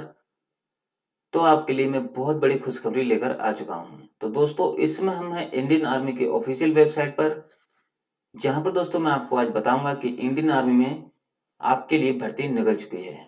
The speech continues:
तो दोस्तों, बहुत बड़ी भर्ती है, बहुत अच्छी वीडियो है, वीडियो को लास्ट तक जरूर देखें।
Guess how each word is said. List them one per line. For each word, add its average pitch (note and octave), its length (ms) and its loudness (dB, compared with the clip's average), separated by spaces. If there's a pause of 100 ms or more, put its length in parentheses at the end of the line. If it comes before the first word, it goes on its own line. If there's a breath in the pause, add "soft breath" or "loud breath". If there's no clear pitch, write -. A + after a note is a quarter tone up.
(140)
तो C3 100 4
दोस्तों, D#3 360 2
बहुत C3 220 2
बड़ी A2+ 260 4
भर्ती C3 320 -4
है, C#3 200 -4
बहुत A2+ 260 -2
अच्छी G#2 280 -4
वीडियो C3+ 320 -2
है, C3+ 180 4
वीडियो A#2 320 -2
को A2 80 -4
लास्ट G#2+ 300 0
तक A2+ 160 -6
जरूर C#3 220 0
देखें। C#3+ 460 0